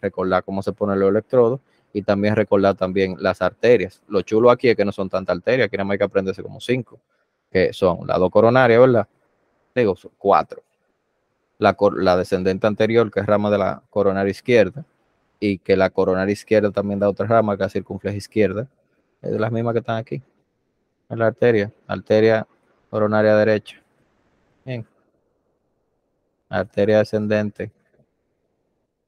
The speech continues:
Left anterior descending, left circunflex, circunflex, esa es la circunfleja izquierda. Bien.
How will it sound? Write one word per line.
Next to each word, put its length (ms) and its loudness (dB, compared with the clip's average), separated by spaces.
Left 400 0
anterior 560 -2
descending, 600 -6
left 420 -6
circunflex, 840 -2
circunflex, 1000 -8
esa 220 -6
es 40 0
la 80 0
circunfleja 540 -2
izquierda. 440 -2
Bien. 140 -4